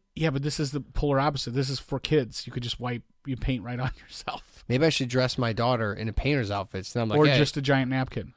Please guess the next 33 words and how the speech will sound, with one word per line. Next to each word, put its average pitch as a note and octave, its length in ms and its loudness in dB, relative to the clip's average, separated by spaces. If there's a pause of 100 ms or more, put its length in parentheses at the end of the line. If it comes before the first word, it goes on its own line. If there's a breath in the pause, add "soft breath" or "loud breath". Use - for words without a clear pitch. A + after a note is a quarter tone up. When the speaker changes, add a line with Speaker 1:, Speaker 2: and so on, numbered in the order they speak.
Speaker 2:
I'm C4 60 -2
like, G3+ 100 6
"Yeah, F3+ 80 10
I'm D3 60 6
just C3 100 0
like, D3+ 100 2
eat E3 100 4
whatever D#3+ 220 4
you D#3+ 100 6
want." E3 260 2 (320)
Speaker 1:
<laughs> - 480 -14
Tyvek D#3 400 2
suit. C3+ 280 -4 (160)
Speaker 2:
I'm D3+ 80 0
like, E3 140 6
"Hey, F#3 380 6
get, F#3+ 240 -2
get A#3+ 180 2
your A3+ 80 8
hands G3+ 220 8
out F3+ 80 10
of D#3+ 80 6
that D3+ 120 8
sink D#3+ 300 4
and C#3 100 4
wipe D#3+ 220 6
your D#3+ 100 8
hands D3 300 4
on C#3 80 4
your B2+ 140 2
pants C3+ 360 2
like A#2 100 -2
a G#2+ 120 -4